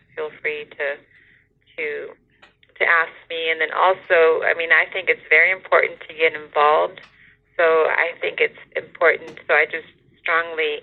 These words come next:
urge you to either get involved with, um, doing an event, doing runs like, you know,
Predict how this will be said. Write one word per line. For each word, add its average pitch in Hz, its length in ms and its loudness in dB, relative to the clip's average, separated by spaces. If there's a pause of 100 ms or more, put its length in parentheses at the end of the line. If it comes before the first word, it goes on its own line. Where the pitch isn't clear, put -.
(100)
urge 170 280 -2
you 165 140 -2
to - 260 -8 (180)
either 165 300 -2
get 165 180 -2
involved 165 640 0 (520)
with, 165 460 2 (320)
um, 156 320 -2 (560)
doing 185 280 0
an 175 100 -2
event, 165 560 0 (280)
doing 170 280 -4
runs 160 400 -2
like, 165 400 -2
you 131 180 -14
know, 156 140 -10